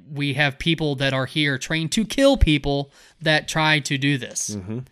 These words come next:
Speaker 1: And you think that you're just gonna get enough people on Facebook that's gonna come in and storm it? Like,
Speaker 2: Well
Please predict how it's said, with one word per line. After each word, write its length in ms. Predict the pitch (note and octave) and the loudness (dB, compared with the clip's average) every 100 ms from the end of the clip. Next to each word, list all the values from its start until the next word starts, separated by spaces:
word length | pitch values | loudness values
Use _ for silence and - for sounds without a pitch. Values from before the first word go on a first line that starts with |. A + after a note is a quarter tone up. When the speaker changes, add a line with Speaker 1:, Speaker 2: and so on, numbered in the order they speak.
| _ _ | _ _
Speaker 1:
And 140 | C#3+ C#3 | -2 0
you 100 | C#3 | 0
think 340 | C#3 D3+ C#3 | 0 0 0
that 180 | D3+ C3+ | -4 -4
you're 260 | C#3 C#3 C3+ | -2 -2 -2
just 200 | C3 - | -4 -4
gonna 160 | C#3+ | -4
get 160 | B2 C3+ | -2 -4
enough 180 | C3 B2+ | -2 -4
people 240 | C#3 C3 | -4 -4
on 140 | B2 A#2 | -6 -2
Facebook 480 | B2+ C3 - C#3 | -2 -2 -6 -8
that's 160 | C3+ B2 | -8 -8
gonna 140 | B2+ A#2 | -6 -4
come 180 | C3 | -4
in 240 | B2 B2 A#2+ | -2 -2 -4
and 580 | A#2 A#2 A2+ A2+ A2+ - _ _ _ _ _ _ _ _ _ _ | -4 -4 -4 -8 -10 -16 _ _ _ _ _ _ _ _ _ _
storm 420 | - - C3+ C#3+ | -8 -2 0 0
it? 180 | F3+ - | -2 -4
Like, 120 | C#3 C3+ | 6 6
Speaker 2:
Well 180 | F#3 | 6